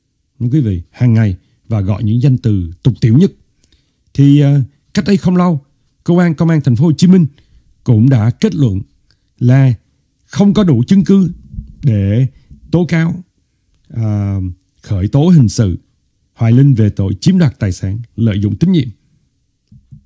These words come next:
Và hôm mười sáu tháng mười,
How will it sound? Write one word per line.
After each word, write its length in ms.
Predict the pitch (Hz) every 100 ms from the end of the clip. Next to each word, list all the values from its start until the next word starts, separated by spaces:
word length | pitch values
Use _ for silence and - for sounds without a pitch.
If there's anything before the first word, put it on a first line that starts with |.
| _ _ _ _ _ _ _ _ _ _ _ -
Và 480 | 120 156 156 151 - _ _ _
hôm 360 | - 185 190 175
mười 180 | 147 127
sáu 240 | - 180
tháng 200 | 196 208
mười, 240 | 151 120